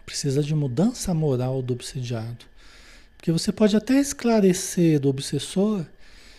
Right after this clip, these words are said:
mas se o obsediado não mudar o seu interior, a su-, né, o seu íntimo, moralmente,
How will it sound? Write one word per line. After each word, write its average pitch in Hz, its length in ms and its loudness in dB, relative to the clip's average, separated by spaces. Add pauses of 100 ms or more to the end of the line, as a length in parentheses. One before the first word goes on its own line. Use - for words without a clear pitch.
(240)
mas 180 300 4
se - 240 -2
o 285 100 4
obsediado 160 840 2
não 196 280 6
mudar 208 760 4 (380)
o 160 100 -6
seu 254 360 2
interior, 151 680 2 (960)
a 131 60 -10
su-, - 240 -8
né, 156 500 0
o - 40 -8
seu 135 260 0
íntimo, 175 540 2
moralmente, 156 880 0